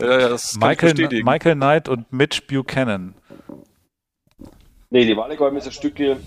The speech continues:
Speaker 3: ja, ist eigentlich fast der gleiche Berg, ja. Ist ein Hochalm rauf. Ja, bin in Hinterklemm zu Hause.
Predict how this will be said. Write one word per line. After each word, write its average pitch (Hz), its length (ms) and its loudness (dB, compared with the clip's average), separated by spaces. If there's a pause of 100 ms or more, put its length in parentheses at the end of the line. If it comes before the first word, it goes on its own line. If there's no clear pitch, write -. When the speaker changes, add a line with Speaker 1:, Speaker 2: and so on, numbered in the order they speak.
Speaker 3:
ja, 113 240 0 (240)
ist 147 200 -4
eigentlich 120 300 -10
fast - 300 -8
der 107 80 -2
gleiche 87 320 -10
Berg, - 340 -18
ja. 87 240 2 (960)
Ist 87 160 -16
ein 87 260 2
Hochalm 95 380 0
rauf. 78 300 -6 (360)
Ja, 110 220 0
bin 110 160 -8
in 117 80 -4
Hinterklemm 135 420 -4
zu 117 140 -6
Hause. 143 420 -2